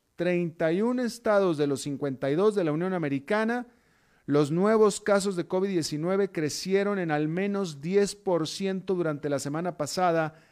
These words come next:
respecto de la semana anterior. El viernes, Israel ordenó nuevas restricciones al movimiento ante el recrudecimiento de la pandemia en ese país.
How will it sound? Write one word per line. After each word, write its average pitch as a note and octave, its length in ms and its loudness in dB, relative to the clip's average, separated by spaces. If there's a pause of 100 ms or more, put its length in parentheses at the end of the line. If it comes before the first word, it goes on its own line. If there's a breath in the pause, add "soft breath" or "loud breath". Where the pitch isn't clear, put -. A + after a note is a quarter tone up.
(120)
respecto E3 920 -2
de D3+ 140 0
la D3+ 140 -2
semana C#3 680 -4
anterior. C3 920 0 (1500)
El A#2 140 -6
viernes, F3+ 480 2
Israel D3 640 0
ordenó D3 480 0
nuevas F3 440 0
restricciones D#3+ 720 -6
al D3 80 -2
movimiento C#3+ 880 -2
ante E3+ 320 -6
el D#3+ 80 -4
recrudecimiento D3 880 -4
de B2+ 160 -8
la B2+ 160 -2
pandemia B2 640 -4
en B2 160 -8
ese A#2+ 160 -8
país. D3+ 560 -2